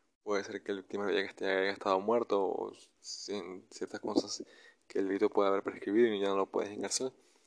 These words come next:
Entonces imagino que ahí son pequeñas fallas, no, no, no puedo decir que son fallas de la justicia,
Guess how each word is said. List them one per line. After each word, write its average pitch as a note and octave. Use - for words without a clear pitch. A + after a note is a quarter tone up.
Entonces A#2
imagino A2
que G#2+
ahí G#2
son G2+
pequeñas G#2
fallas, G#2
no, A2
no, B2+
no B2
puedo C3
decir -
que A2+
son G#2+
fallas G#2+
de G#2+
la G#2
justicia, -